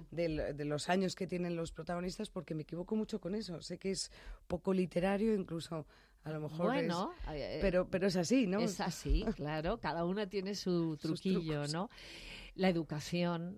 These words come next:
Speaker 2: también le das mucha importancia.
Speaker 1: Es que todo es educación, Nieves.
Speaker 2: Mm.
Speaker 1: Todo es educación. Y en esa época en la que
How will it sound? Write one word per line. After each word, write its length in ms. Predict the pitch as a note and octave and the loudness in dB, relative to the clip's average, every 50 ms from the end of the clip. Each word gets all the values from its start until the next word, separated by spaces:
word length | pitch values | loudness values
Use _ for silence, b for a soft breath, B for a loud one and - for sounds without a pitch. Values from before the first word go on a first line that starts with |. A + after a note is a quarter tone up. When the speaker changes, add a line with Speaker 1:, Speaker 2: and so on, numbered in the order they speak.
| F#3+ - - | -14 -16 -12
Speaker 2:
también 600 | - D3+ D3+ D3+ D3+ D#3 D3+ D3 C#3+ C#3+ D3 - | -10 -6 -4 -2 -2 -2 -2 -2 -4 -6 -6 -6
le 100 | C#3+ C#3+ | -8 -6
das 320 | - C#3+ D3 C#3+ - - | -6 -6 -8 -8 -6 -6
mucha 460 | D#3 D3+ D#3 F3+ A3+ A3+ - - F3 | -6 -4 -2 0 0 -2 -2 -4 -6
importancia. 680 | D3+ D3 C3+ - C3+ C3 - - C#3 D3 - - - D3+ C#3+ | -6 -8 -8 -10 -12 -10 -10 -2 0 0 0 2 0 -4 -4
Speaker 1:
Es 80 | D3+ | -2
que 100 | F3 F#3+ | -4 -4
todo 180 | - - G#3 G#3+ | -2 -2 -2 -2
es 100 | G#3 - | 0 -2
educación, 560 | F#3 F3 E3+ D3+ E3 E3 D#3 - - F#3+ F3+ F3+ | -2 -2 -2 -4 -6 -8 -10 -8 -6 -4 -4 -2
Nieves. 440 | F3+ F3 E3 D3 C#3 - - - - - _ _ | -4 -4 -4 -6 -8 -8 -12 -16 -20 -20 _ _
Speaker 2:
Mm. 100 | D#3+ D#3 | -8 -2
Speaker 1:
Todo 240 | E3 F#3 F#3 F3 F3+ | -2 0 0 0 -2
es 80 | F3+ C#3+ | -4 -4
educación. 640 | E3+ D#3 D3+ D3 D3+ C#3+ - - F3+ F3 E3 C#3 - B B B B B B B B | -4 -6 -6 -6 -10 -12 -8 -8 -6 -6 -6 -8 -10 B B B B B B B B
Y 120 | - D#3+ | -4 -2
en 100 | E3 D#3+ | -2 -2
esa 340 | D#3+ D#3+ D3+ - - F3+ E3+ E3+ | -2 -4 -4 -4 -2 -2 0 0
época 360 | F3+ E3+ - F3+ E3 - E3+ | -2 -2 -4 -6 -4 -2 -2
en 80 | E3 | -2
la 100 | D#3+ D#3+ | -2 -4
que 300 | D3 - E3 D#3 D3+ C#3 | -4 -4 -4 -4 -4 -6